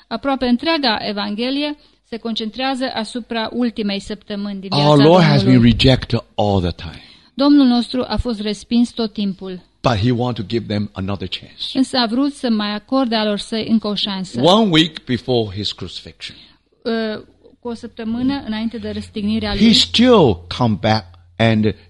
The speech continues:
Speaker 2: and, and have, have the observation, uh, has, uh, uh, act-, uh, when he still come back to his own house.
Speaker 1: uh, a revenit, deci cu o săptămână înainte,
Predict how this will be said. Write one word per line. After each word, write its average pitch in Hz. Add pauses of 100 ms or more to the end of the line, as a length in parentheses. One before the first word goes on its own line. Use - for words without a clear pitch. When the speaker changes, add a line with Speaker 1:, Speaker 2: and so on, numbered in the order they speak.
Speaker 2:
and, 110
and 117
have, 120
have 117
the 104
observation, 110 (300)
uh, 110
has, 117 (240)
uh, 92 (140)
uh, 104
act-, -
uh, 98 (380)
when 123 (160)
he 147
still 185
come 110
back 120 (200)
to 104 (180)
his 113
own 107
house. - (220)
Speaker 1:
uh, 226 (880)
a 240
revenit, 220
deci 220
cu -
o -
săptămână 240
înainte, 220